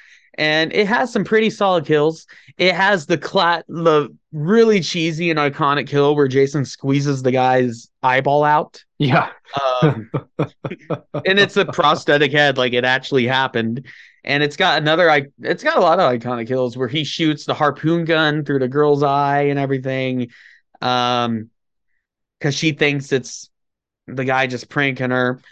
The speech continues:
Speaker 1: It's got the hippie couple. It's got a lot of fun moments. I watched this one recently, actually, a couple weeks ago. And part three, yeah, you get the hockey mask.
Speaker 2: Mm-hmm.
Speaker 1: And this is where he gets his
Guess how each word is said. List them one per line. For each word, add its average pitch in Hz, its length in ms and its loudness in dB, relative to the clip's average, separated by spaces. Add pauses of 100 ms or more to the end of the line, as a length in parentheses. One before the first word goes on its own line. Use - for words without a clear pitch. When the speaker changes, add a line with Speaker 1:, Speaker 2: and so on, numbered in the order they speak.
(420)
Speaker 1:
It's 104 420 -10
got 139 300 -2
the 127 120 0
hippie 170 440 -2
couple. 156 420 0
It's 170 160 -2
got 262 160 2
a 240 40 2
lot 208 200 4
of 170 100 -4
fun 180 280 -2
moments. 156 480 -2
I 139 80 0
watched 190 300 -2
this 170 180 -2
one 151 140 0
recently, 139 520 -2
actually, 135 340 -2
a 131 40 -6
couple 147 240 -4
weeks 127 300 -4
ago. 120 400 -2 (520)
And 143 460 -2
part - 380 -2 (160)
three, 214 380 -2
yeah, 185 260 0
you 127 400 -8
get 208 320 0
the 185 80 0
hockey 160 380 0
mask. 120 540 -6 (540)
Speaker 2:
Mm-hmm. 131 80 2
Speaker 1:
And 143 120 4
this 135 140 0
is 143 140 -4
where 156 200 2
he 156 160 -6
gets 147 280 -2
his 143 320 -2